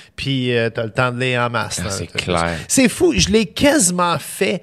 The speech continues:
Speaker 1: Euh, il y a deux ans de ça, j'ai eu comme une séquence d'hiver que j'avais rien à foutre.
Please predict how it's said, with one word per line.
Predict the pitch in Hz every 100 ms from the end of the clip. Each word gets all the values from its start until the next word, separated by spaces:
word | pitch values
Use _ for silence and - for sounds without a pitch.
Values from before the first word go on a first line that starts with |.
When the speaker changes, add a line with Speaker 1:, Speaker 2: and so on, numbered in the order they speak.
| - - - - -
Speaker 1:
Euh, | 143 139 135 135
il | 143
y | 156
a | 143
deux | 160 247 220 190
ans | 190
de | 190 139
ça, | - 180
j'ai | 175 135
eu | 135
comme | 196 185
une | 160
séquence | 139 185 175 180 190 170
d'hiver | 120 139 156 170 175
que | - 127
j'avais | 123 123
rien | 120 160 185
à | 147
foutre. | - - 175 175